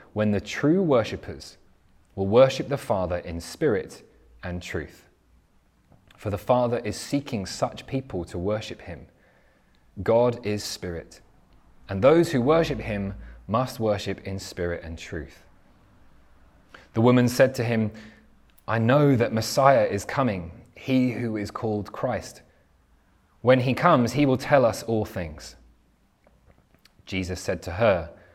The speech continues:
"I who speak to you am he." Now, as I said, this passage might be familiar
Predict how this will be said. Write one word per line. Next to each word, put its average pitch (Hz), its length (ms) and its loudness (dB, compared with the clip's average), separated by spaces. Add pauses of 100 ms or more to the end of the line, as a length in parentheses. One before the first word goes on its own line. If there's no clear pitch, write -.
(520)
"I 98 220 -2
who 90 160 -2
speak - 340 -4
to - 100 -12
you 80 320 -10 (960)
am 80 200 -6
he." 78 480 -6 (2500)
Now, 135 360 2 (220)
as 131 100 2
I 131 60 8
said, 101 320 0
this 175 180 2
passage 127 400 -4
might 117 140 -2
be 110 80 -4
familiar 104 500 2